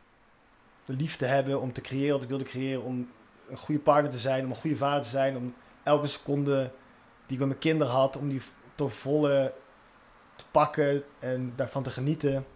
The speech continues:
weet je wel. En dat is ook mijn maatstaf, dat ik gewoon dat,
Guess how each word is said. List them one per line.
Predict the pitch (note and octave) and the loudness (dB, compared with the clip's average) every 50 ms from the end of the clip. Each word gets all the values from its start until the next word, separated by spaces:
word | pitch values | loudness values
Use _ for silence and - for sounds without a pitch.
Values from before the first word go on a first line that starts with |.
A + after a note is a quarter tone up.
| - - - - - | -20 -20 -20 -14 -6
weet | - B2+ B2 - | -4 -4 -2 -2
je | C3 | 0
wel. | C3 C3 C#3+ D#3 F3 E3+ - - - _ _ - - - - - - _ _ - - - - | 2 4 4 2 2 -4 -8 -16 -20 _ _ -20 -20 -20 -20 -20 -20 _ _ -20 -20 -20 -8
En | - B2+ B2+ B2+ B2 | -4 -2 0 0 2
dat | A#2+ D3+ D3 | 2 2 4
is | D3 D#3+ | 4 2
ook | D#3 | 2
mijn | D#3+ D#3 | 4 4
maatstaf, | D3+ D3 C3 A#2+ A#2+ - - - A#2 A2 | 4 4 2 0 -2 -4 -4 -4 -4 -2
dat | - B2 A#2 | -4 -6 -6
ik | A#2 | -6
gewoon | - - C3 B2+ | -6 -4 -6 -2
dat, | A#2+ C#3 C3+ C3+ - - - - - | 2 4 2 2 2 -2 -10 -14 -16